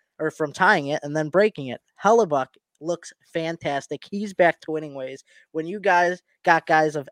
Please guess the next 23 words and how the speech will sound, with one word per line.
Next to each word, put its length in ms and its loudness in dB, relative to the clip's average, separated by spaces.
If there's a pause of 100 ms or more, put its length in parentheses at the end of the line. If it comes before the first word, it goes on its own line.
everybody 460 2
that 140 2
I 160 0
just 280 -8
named 280 -12 (160)
performing 800 -2 (540)
up 220 -2
to 140 -6
their 180 -2
standard, 580 -8 (580)
there's 180 -2
no 140 2
reason 400 -2
why 180 0
the 80 -6
Winnipeg 400 -8
Jets 260 -10
are 60 -10
having 240 -14
such 240 -16
a 60 -16
great 280 -10
year. 220 -4